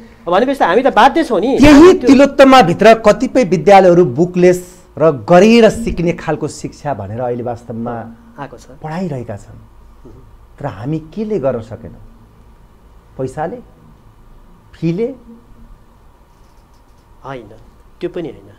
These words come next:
Speaker 1: यसलाई चाहिँ हजुरले कस्तो बुझ्नुहोस् भने, जुन विद्यालयले बुकलेस विद्यालय भनेर चाहिँ, अ, लन्च गर्नुभएको छ, म उहाँहरूप्रति आभार व्यक्त गर्न चाहन्छु। उहाँहरूले ठुलो हिम्मत चाहिँ गर्नुभएको छ। किनभने बिना पाठ्य पुस्तक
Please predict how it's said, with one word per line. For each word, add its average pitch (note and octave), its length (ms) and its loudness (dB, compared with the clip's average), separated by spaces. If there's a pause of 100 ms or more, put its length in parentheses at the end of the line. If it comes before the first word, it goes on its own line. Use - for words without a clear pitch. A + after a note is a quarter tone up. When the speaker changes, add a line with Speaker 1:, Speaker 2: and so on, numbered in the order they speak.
(220)
Speaker 1:
यसलाई G3 140 -8
चाहिँ F#3+ 220 -10
हजुरले D3+ 260 -12
कस्तो F3 360 -16
बुझ्नुहोस् C#3+ 300 -14
भने, C3+ 220 -12
जुन G#3 260 -4
विद्यालयले F3 640 -6
बुकलेस F3+ 540 -14
विद्यालय D#3 460 -8
भनेर B2 320 -16
चाहिँ, C#3 200 -14
अ, - 220 -20 (600)
लन्च D#3+ 240 -8
गर्नुभएको D3 360 -12
छ, A2 120 -20
म D3+ 160 -12
उहाँहरूप्रति C#3 760 -12
आभार A2+ 240 -20
व्यक्त A2 180 -20
गर्न A2+ 200 -20
चाहन्छु। A#2+ 420 -20
उहाँहरूले B2+ 360 -18
ठुलो F3+ 180 -18
हिम्मत C3 400 -18
चाहिँ C3 220 -20
गर्नुभएको A2+ 480 -20
छ। - 100 -20 (480)
किनभने F3 420 -8
बिना E3+ 540 -10 (100)
पाठ्य E3 240 -8
पुस्तक E3+ 360 -14